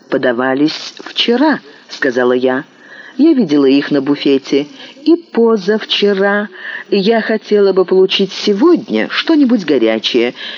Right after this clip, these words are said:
Если на кухне не хотят этого есть, лучше выбросить. В этом доме столько всего пропадает даром. Пусть пропадет еще немного, какая разница?»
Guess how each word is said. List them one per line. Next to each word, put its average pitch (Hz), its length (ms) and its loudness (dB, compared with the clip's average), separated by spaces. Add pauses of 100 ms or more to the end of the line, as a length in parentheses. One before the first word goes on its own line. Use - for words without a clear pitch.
(120)
Если 240 420 0
на 233 160 2
кухне 160 640 0
не 170 180 0
хотят 147 640 -4
этого 139 300 -2
есть, 165 520 0
лучше 285 360 2
выбросить. 135 640 -2 (560)
В 185 140 2
этом 254 320 2
доме 233 400 2
столько 277 500 0
всего 127 300 -2
пропадает 131 600 -2
даром. 135 400 0 (380)
Пусть 285 320 2
пропадет 139 500 -2
еще 156 380 0
немного, 127 480 0
какая 254 400 -2
разница?» - 800 -6